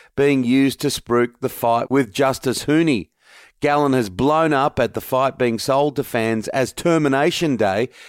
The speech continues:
in a poster that shows Hooney as the Terminator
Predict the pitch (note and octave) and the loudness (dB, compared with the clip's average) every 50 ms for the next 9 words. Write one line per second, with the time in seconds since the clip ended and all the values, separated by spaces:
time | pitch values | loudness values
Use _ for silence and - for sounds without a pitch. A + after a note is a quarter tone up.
0 | - _ - B2+ B2 B2 - - - D3 D3 D#3+ F3+ - - - D#3 D3+ E3+ D#3+ | -20 _ -4 -2 -2 -2 -2 -2 0 2 2 2 2 0 0 0 2 2 2 0
1 | - - - - _ _ - C3 B2+ - - - D3 C#3+ C#3 C#3 C#3 C3+ C3 B2+ | -4 -10 -20 -20 _ _ -2 -2 -2 -2 -4 -2 0 2 4 4 4 4 2 0
2 | - - C3+ G#2+ C#3 D3 D3+ D#3 D#3 D3+ C3+ - - C#3 C#3 C#3 C3+ C3+ A#2 - | -4 -8 -6 -2 0 0 2 2 2 0 0 0 0 0 2 2 2 0 -2 -6
3 | G2 B2+ A#2+ B2+ A#2+ - - - D3+ D#3 D#3+ E3+ D#3+ C#3+ A#2 A2 G#2 G#2 B2 B2+ | -10 -4 -2 -2 -2 -2 -2 0 0 0 2 0 0 0 0 0 2 2 0 0